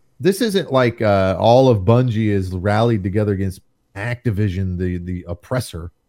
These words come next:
This is, shit's going downhill in the Bungie Studios department,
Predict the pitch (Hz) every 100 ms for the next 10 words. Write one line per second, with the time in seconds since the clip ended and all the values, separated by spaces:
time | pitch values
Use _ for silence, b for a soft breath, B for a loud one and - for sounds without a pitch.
0 | _ _ _ - 175 202 - - _ _
1 | _ _ - - 214 - - 151 151 143
2 | 110 120 123 117 110 101 95 113 98 80
3 | 107 101 95 85 110 113 98 92 - 107
4 | 95 82 78 76 87 - 85 85 104